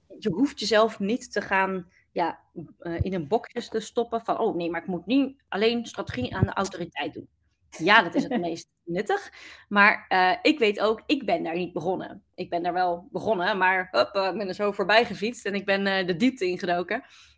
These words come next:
Speaker 1: Eh, en na, nou ja, wat zal het zijn, drie kwart jaar kwam ik weer terug bij de basis. Dat ik denk, "Oh ja, misschien toch hier eventjes wat echt mee gaan doen."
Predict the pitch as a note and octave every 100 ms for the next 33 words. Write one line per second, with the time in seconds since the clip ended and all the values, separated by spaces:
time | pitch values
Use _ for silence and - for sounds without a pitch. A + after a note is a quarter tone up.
0 | _ - F#3+ F#3+ F#3 F3+ G#3 G3 F3+ F#3+
1 | G3 F#3+ - - F#3+ F3+ F3 F#3 F#3+ F#3
2 | G#3 G#3+ G3+ G3+ G3 F3+ G3+ G3+ F#3+ F3+
3 | F3 G3 F#3 F#3 F3+ D#3 E3 G#3+ G3+ E3
4 | F3 - - _ _ _ - F3+ - G3
5 | F#3 - F#3+ - F3+ - F3 - E3 -
6 | E3+ - - F3 E3 G3 A3